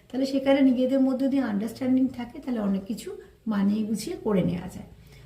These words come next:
তো এখানে বলবো যে তোমরা যে যাকে প্রার্থনা করো, বিশ্বাস করো, তাকে প্রার্থনা করো, পজিটিভিটি দাও, এবং যখনই যে পার্টনারকে নিয়ে দেখছো,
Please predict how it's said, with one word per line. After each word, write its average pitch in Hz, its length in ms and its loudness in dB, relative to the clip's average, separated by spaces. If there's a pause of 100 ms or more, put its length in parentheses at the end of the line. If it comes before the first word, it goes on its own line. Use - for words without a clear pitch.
তো 254 80 -2
এখানে 294 300 0
বলবো 233 300 0
যে 214 100 -4
তোমরা 226 280 -4
যে 214 140 -2
যাকে 208 280 -4
প্রার্থনা 208 520 -6 (100)
করো, 208 200 -4 (260)
বিশ্বাস 220 320 -4
করো, 226 200 -4
তাকে 233 220 -6
প্রার্থনা 240 460 -2
করো, 254 220 -2 (120)
পজিটিভিটি 214 560 -2
দাও, 202 220 -6 (440)
এবং 254 200 0 (100)
যখনই 269 400 0
যে 302 120 2
পার্টনারকে 247 640 -2
নিয়ে 254 180 4
দেখছো, 214 380 -6